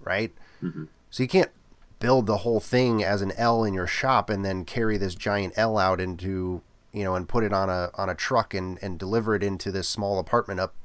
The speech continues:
Speaker 1: ten flights of stairs in the middle of New York City.
Speaker 2: Right.
Speaker 1: So what did he do? He designed it so that he could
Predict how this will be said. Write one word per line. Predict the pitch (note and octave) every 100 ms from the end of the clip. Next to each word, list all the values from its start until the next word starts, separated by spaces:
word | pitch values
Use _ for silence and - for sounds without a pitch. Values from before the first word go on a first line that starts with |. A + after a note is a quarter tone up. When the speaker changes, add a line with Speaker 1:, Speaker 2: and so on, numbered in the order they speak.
| -
Speaker 1:
ten | - A2
flights | - G2+ F2+
of | F2+
stairs | - A2+ G2+
in | F#2+
the | F#2+
middle | G2
of | F#2+
New | F#2
York | F#2 -
City. | E3 A2 - - - -
Speaker 2:
Right. | - - - - - - _ _ _ -
Speaker 1:
So | A2+
what | A2+
did | A2+
he | A2+
do? | G2+ C3+
He | B2
designed | A#2 G#2+ A2 B2+ B2+
it | A#2
so | - A2+ A2
that | G2+ G2+ F#2+
he | A2
could | G2+ - G#2+ G2+ F#2